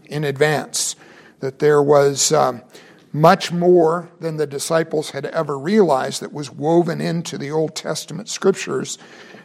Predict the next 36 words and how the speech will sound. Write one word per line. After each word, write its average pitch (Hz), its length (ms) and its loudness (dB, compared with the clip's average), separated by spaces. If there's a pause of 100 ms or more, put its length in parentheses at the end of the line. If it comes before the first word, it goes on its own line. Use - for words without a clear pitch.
that 156 380 2
was 151 320 2
anticipating 151 1000 -4
his 160 340 -4
arrival, 151 460 2
his, 151 400 -8 (400)
his 143 220 -8
birth, 170 420 4
his 139 220 -8
entry 160 340 -4
into 151 220 -8
this 156 220 -6
world, 165 440 6
the 143 100 -2
life 151 380 2
that 190 160 -6
he - 240 -8
would 147 320 -4
live, 170 500 4 (440)
the 139 80 -4
mission 170 540 4
that 160 120 0
he - 140 -6
came 165 280 -4
to 156 180 -6
accomplish, 165 720 0
his 143 240 -10
death 156 360 0
on - 120 -8
the - 60 -12
cross, 170 540 4
his 135 200 -12
resurrection 160 720 -2
from 147 160 -10
the 143 80 -2
dead, 165 420 2